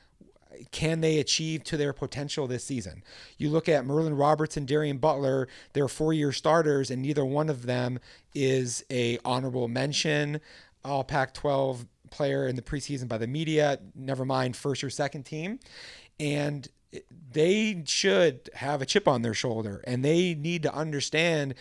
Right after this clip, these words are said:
that they have to elevate themselves in order to accomplish what they're trying to do,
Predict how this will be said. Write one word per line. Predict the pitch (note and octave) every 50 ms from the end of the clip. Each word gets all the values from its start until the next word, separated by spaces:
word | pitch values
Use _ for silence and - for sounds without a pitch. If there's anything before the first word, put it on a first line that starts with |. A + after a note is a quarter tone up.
| - - - -
that | - B2+ G#2+
they | C#3 C3+
have | D3 D#3 D3+ -
to | - - - C3
elevate | C#3 D3 C#3+ C3 C3+ C3+ C#3 -
themselves | C#3 B2+ B2 A2 - - D3 D3+ D3+ D3+ C3+ B2 A#2 A#2+ - - - - - - - -
in | B2+
order | A#2+ A#2 B2+ B2 B2+
to | - - C#3 A#2+
accomplish | - - - B2 B2 A#2+ - A2+ - -
what | A#2 A2+
they're | - A#2 A#2 A2+ A2
trying | - - A2+ A2 A2 A2
to | - A#2
do, | G#2 A2+ A2+ A2 A2 G#2+ G#2+